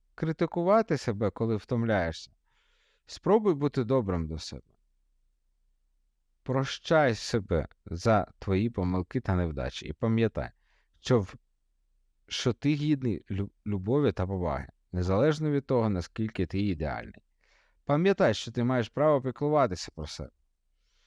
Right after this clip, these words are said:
Ти маєш право бути добрим до себе. І ти маєш право на любов і повагу. Це не слабкість, це знак сили і самоповаги. Восьмий висновок, який можна почерпнути з цієї книги,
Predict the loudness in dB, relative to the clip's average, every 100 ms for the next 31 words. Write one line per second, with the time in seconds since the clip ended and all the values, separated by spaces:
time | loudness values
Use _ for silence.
0 | _ _ -4 0 4 2 2 2 4 2
1 | 0 -2 -2 2 0 2 0 0 -2 -2
2 | -4 -4 -6 -12 _ _ _ -4 0 2
3 | 2 2 0 2 4 4 2 0 0 -2
4 | -4 -4 -8 -6 -4 -2 -2 -6 -10 _
5 | _ _ 0 2 2 2 2 2 -2 -6
6 | -4 -2 -2 -4 -2 0 0 -2 -4 -4
7 | -6 -8 -8 -10 -12 _ _ _ _ _
8 | _ _ _ _ 0 2 2 2 2 2
9 | 2 2 2 -2 _ _ _ _ _ _
10 | _ -2 0 2 2 2 0 -2 -2 -2
11 | -2 0 -2 -2 -2 0 2 0 0 -2
12 | 0 0 -2